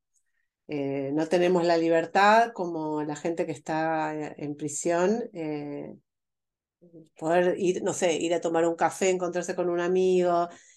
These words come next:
eh, todo lo que para nosotros es común y corriente,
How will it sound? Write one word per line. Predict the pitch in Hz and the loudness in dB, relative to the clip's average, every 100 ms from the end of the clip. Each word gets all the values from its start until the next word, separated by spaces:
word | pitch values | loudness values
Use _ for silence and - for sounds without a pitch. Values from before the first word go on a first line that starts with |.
| _ | _
eh, | 180 165 160 156 - | -4 -2 -2 -4 4
todo | 220 | 6
lo | 220 202 | 8 6
que | |
para | 180 170 | 4 2
nosotros | 175 - 202 196 196 | 2 -2 -2 -2 -4
es | - | -10
común | - 170 175 202 | -6 -2 4 4
y | 202 | 4
corriente, | 202 175 185 196 226 254 285 | 4 2 2 2 2 2 0